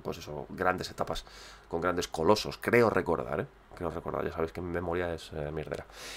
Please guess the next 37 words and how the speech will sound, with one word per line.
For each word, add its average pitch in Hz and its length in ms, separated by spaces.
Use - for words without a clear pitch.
Eh, 107 340
si 123 140
Pogacar 156 360
gana, 165 200
hará 147 120
historia. 92 460
Solo 131 280
dos 143 120
han 120 120
ganado 120 240
la 98 120
Triple 107 300
Corona, 135 340
Giro 117 260
Tour - 280
y 107 140
Mundial 104 360
mismo 110 260
año. 82 260
Bueno, 78 160
es - 80
que, - 80
eh, 80 320
pues, - 180
eh, 73 280
lo 71 120
mismo, 78 380
sí, 82 100
sí. 78 120
Hola, 117 160
¿qué 131 80
tal, 135 160
mister 135 220
Junior? 127 320
Muy 110 100
buenas, 120 380
bienvenido. 110 420